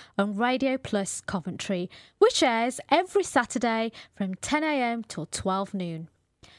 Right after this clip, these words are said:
Aside from being a radio presenter, I have spent the past ten years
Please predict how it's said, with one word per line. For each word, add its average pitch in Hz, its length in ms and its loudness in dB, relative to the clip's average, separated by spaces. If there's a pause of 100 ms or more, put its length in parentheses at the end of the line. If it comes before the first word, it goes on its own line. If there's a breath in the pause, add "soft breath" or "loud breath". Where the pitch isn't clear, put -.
(240 soft breath)
Aside 466 400 2
from 339 240 0
being 285 260 0
a 226 100 -2
radio 185 440 -2
presenter, 190 600 -4 (380 loud breath)
I 381 160 6
have 403 140 -6
spent - 320 0
the 220 40 -4
past - 360 -4
ten 370 260 -2
years 220 540 -4